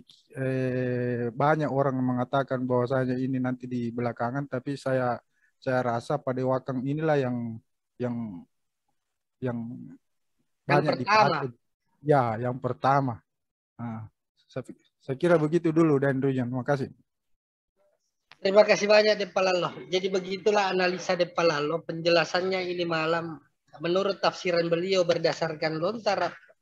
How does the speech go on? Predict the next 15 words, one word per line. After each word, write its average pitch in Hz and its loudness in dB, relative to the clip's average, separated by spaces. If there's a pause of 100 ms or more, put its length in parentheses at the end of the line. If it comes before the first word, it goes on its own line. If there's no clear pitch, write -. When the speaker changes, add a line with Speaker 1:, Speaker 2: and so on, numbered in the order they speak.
Speaker 2:
lontar 165 -4
bilang 165 -2
Gua 151 -4
Talo, 131 -10 (1000)
perahu 233 6
Galle 208 4
itu, 220 0 (440)
eh, 185 0
dibuat 220 2 (480)
di 202 -4
masa 233 4 (200)
Sultan 208 -4
Alauddin 143 -4
sebagai 156 -6
Raja 143 -4